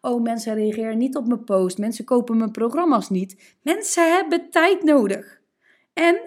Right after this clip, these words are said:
het mooie is dus dat zij nu in Costa del Spanje bijna gestalkt wordt door een superknappe guy. Een profvoetballer. Waarvan zij zegt, "Ja, maar hey,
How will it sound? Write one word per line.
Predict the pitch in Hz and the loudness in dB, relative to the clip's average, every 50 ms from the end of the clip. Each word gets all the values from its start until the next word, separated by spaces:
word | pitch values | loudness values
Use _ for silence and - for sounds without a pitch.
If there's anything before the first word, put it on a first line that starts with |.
| - - | -10 -8
het | 240 208 | -2 2
mooie | 240 254 320 440 440 415 | 4 4 4 4 2 0
is | 339 240 226 185 | 0 0 -2 -2
dus | 180 185 190 247 - - - - _ _ _ _ _ _ _ - | 0 0 0 0 -2 -6 -12 -14 _ _ _ _ _ _ _ -4
dat | - 415 392 381 | -2 -2 -2 -2
zij | - - 370 330 320 339 330 | -4 -2 0 0 2 4 4
nu | 277 247 226 226 226 - - - | 4 4 2 0 -4 -8 -12 -8
in | - 359 427 415 - | -4 -4 -4 -4 -4
Costa | - - 370 359 - - 330 311 | -2 -2 -2 -2 -2 -2 -4 -2
del | 269 277 285 285 | -2 -2 -2 -2
Spanje | 277 - - 254 226 202 202 190 190 208 277 - _ _ _ _ _ _ _ _ _ _ _ _ _ _ _ _ _ _ _ _ | -4 -4 -2 -2 -2 -2 -2 -4 -4 -4 -6 -8 _ _ _ _ _ _ _ _ _ _ _ _ _ _ _ _ _ _ _ _
bijna | - 208 247 262 392 494 480 466 | -8 0 2 2 2 4 2 0
gestalkt | 392 - 392 - - - 415 381 403 381 403 - | 0 0 -2 -2 -2 -2 0 0 0 0 -2 -4
wordt | 220 196 196 190 190 - 202 | -4 -2 -2 -4 -4 -8 -6
door | 254 285 311 | -4 -2 0
een | 330 320 | 0 0
superknappe | - - - - - 403 415 403 415 - - - - 311 311 285 - 262 226 214 | 0 -2 -4 0 4 4 4 4 2 -4 -10 -6 -2 0 0 0 0 0 2 2
guy. | 185 180 180 180 190 285 - - _ _ _ _ _ - | 2 2 2 0 -2 -4 -4 -8 _ _ _ _ _ 0
Een | - 311 415 415 | 2 2 2 0
profvoetballer. | - 370 392 403 - - - 269 220 - - 185 175 175 180 180 220 349 - - - _ _ _ _ | -2 -2 -2 -2 -2 -2 0 0 0 0 0 0 0 2 2 2 0 0 -2 -6 -14 _ _ _ _
Waarvan | - 180 185 - 180 180 175 | -10 -8 -8 -8 -10 -8 -8
zij | 185 190 208 196 | -8 -8 -8 -8
zegt, | 202 180 - - | -12 -14 -12 -10
"Ja, | 196 180 | -10 -8
maar | 185 185 175 - - | -8 -10 -12 -8 -2
hey, | 208 214 208 214 - - | -2 -2 -2 -2 -8 -14